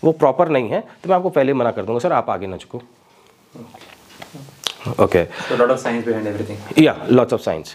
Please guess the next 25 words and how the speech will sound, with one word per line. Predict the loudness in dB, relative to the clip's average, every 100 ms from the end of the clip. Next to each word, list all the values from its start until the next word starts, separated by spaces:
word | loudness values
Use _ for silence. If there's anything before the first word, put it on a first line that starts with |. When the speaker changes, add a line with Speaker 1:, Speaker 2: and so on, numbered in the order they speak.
| -20 _ -20 -18 0
Speaker 1:
Now, | 2 2 2
coming | 0 2 2
back | 0 0 -4 -20 -12 -4
again, | 0 0 0 0
uh, | 2 2 2 0
to | -2 2
your, | 4 2 2
uh, | 0 -2
this | -4 -4
thing, | -6 -6 -12 -20 -20 _ 2
कि | 2
सारी | 2 0 2 4
जगह | 2 2
तो | 0
मना | -2 -2 2 2
करा | 0 -2
कि | -2
forward | 0 0 0
bending | 0 0 0 0
मत | -2 0
करो। | -2 0 -4 -10 _ _ _ -20 -20 -20 -2
हम | 0 4
क्या | 2
है, | 2
सर, | 2 0 -2